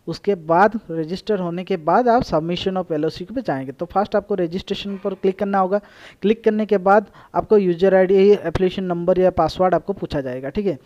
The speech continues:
तो affiliation number, आपको password यहाँ पर, user आईडी देखिए, affiliation number यहाँ पर पुट करना है और password जैसे कि आपका school में होगा password और security pin यहाँ पर जो नीचे वाला दिया गया है captcha उसको बोलते हैं, तो उस पर आपको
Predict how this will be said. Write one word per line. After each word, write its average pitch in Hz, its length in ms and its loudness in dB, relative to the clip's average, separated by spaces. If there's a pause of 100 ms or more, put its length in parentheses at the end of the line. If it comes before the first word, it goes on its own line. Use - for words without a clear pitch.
(320)
तो 214 100 -4
affiliation 214 500 0
number, 165 360 -4
आपको 180 220 -4
password 180 460 -2 (120)
यहाँ 160 180 -8
पर, 196 280 -2 (200)
user 170 320 -2
आईडी 170 200 2
देखिए, 185 400 -4 (100)
affiliation 170 420 -4
number 165 300 -4
यहाँ 175 160 -2
पर 180 100 -4
पुट 180 220 -6
करना 185 220 -4
है 226 120 -6 (420)
और 185 120 2
password 190 460 0
जैसे 175 300 -4
कि 180 120 -6
आपका 165 420 -2 (240)
school 165 280 -2
में 160 120 -4
होगा 147 240 -4
password 156 420 -4
और 165 240 -4
security 165 460 -6
pin 160 340 -6
यहाँ 147 360 -8
पर 151 140 -2
जो 160 240 -2
नीचे 160 280 -6
वाला 151 220 -2
दिया 147 220 -2
गया 143 200 -2
है 143 100 -4
captcha 147 380 -6
उसको 143 240 -6
बोलते 143 300 -6
हैं, 175 180 -8 (360)
तो 180 140 0
उस 156 140 -4
पर 202 220 -2
आपको 190 380 -6